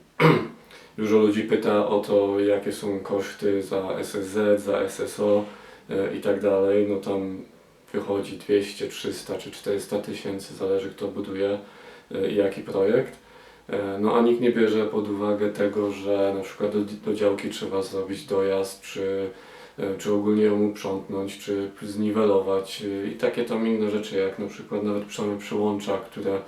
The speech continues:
e, trzeba wykonać, że tutaj wychodzi pięćset złotych, tysiąc złotych, dwa tysiące złotych, no i to wszystko tak się dodaje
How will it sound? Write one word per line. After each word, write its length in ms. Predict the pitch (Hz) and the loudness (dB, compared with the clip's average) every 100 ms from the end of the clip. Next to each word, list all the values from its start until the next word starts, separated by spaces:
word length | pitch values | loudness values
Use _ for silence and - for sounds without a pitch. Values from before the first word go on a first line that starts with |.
| - - - - - | -14 -20 -20 -20 -6
e, 360 | 90 98 98 95 | -2 0 -2 -4
trzeba 320 | - 98 101 | -8 -2 -2
wykonać, 600 | 98 98 101 98 98 98 | -2 -6 -4 -2 -2 -4
że 480 | 101 98 95 98 95 | -4 0 0 0 -2
tutaj 400 | 104 - 98 98 - - - - | -8 0 0 0 -6 -20 -20 -16
wychodzi 600 | 87 98 101 95 98 95 92 | -12 -4 -4 -4 -4 -4 -2
pięćset 360 | 107 107 107 101 | 0 0 0 -4
złotych, 420 | 101 101 101 104 | -2 -2 -4 -6
tysiąc 400 | 107 104 104 101 | -6 -4 -2 -2
złotych, 320 | 98 98 101 | -2 -4 -4
dwa 180 | 98 107 | -2 -4
tysiące 480 | 107 104 101 101 98 | -2 -6 -6 -6 -8
złotych, 380 | 101 98 95 101 | -4 -4 -4 -4
no 120 | 104 | -2
i 80 | 107 | -2
to 100 | - | -4
wszystko 300 | - 117 104 | -6 -6 -2
tak 180 | 107 104 | -2 -2
się 120 | 107 | -4
dodaje 560 | 104 101 104 104 104 | -2 0 4 6 4